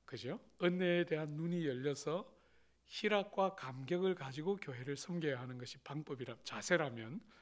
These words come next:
교회를 그런 방식으로 섬기는 구체적인 방법이 뭔가 하는 것이 여기 본문에 나와 있는데, 십자가의 도를 따라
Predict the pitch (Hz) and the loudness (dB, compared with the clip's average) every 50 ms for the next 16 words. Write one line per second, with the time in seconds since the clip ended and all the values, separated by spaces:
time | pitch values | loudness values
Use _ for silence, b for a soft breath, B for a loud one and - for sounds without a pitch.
0 | B B B B B B B B B - - 143 143 147 165 185 185 196 185 - | B B B B B B B B B -2 0 0 2 4 6 6 6 6 4 4
1 | - 185 214 208 202 202 196 196 190 - - 185 175 175 170 - 208 196 190 190 | 4 4 4 4 4 2 2 0 0 -2 -2 -2 -2 -2 -2 -2 -4 -4 -4 -4
2 | 185 170 - - - 139 - - 202 190 196 180 196 180 175 - - 170 220 262 | -4 -6 -10 -12 -12 -6 -2 0 0 2 2 0 -2 -2 -4 -4 0 2 2 2
3 | - 233 214 175 175 147 117 113 117 120 113 120 113 107 - - _ _ - 170 | 2 0 -2 0 -2 -4 -4 -6 -8 -8 -8 -8 -10 -10 -14 -20 _ _ -2 0
4 | 180 175 160 151 - 151 147 151 143 143 - - 156 151 156 170 170 156 135 123 | 0 0 0 -4 -4 -6 -6 -6 -6 -8 -2 0 0 0 2 0 0 0 -2 -2
5 | 120 120 120 117 110 110 117 117 123 151 196 - B B B B B B B B | -4 -4 -6 -6 -6 -8 -10 -2 -2 -2 -2 -2 B B B B B B B B
6 | B B - - - - 214 185 - - - 202 196 185 185 185 185 185 190 185 | B B -10 -8 -6 -6 -6 -8 -10 -2 0 2 2 2 2 0 0 0 -2 -4
7 | - - 131 120 123 139 139 143 139 - 151 135 139 147 131 120 117 | -6 -8 -8 -6 -4 -4 -4 -4 -6 -8 -8 -6 -6 -6 -6 -8 -10